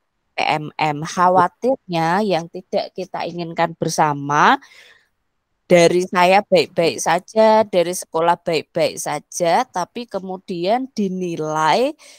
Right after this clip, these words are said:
C T satu tidak baik oleh, eh, L P M P atau oleh B B G B, terus nanti di tahun kedua tidak,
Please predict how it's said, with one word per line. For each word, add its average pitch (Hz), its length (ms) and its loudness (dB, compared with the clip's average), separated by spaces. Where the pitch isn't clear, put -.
C 175 120 -8
T 175 200 -2
satu 185 800 -4
tidak - 480 -4
baik 226 400 -2
oleh, 185 640 -2
eh, 156 200 0
L 147 80 0
P 170 80 -2
M 202 320 -4
P 226 240 -4
atau 180 400 -4
oleh 175 240 -4
B 160 160 -10
B 165 160 -10
G 175 240 -6
B, 180 400 -2
terus 214 400 -6
nanti 180 400 -4
di 185 160 -6
tahun 170 400 -2
kedua 175 480 2
tidak, 185 480 -2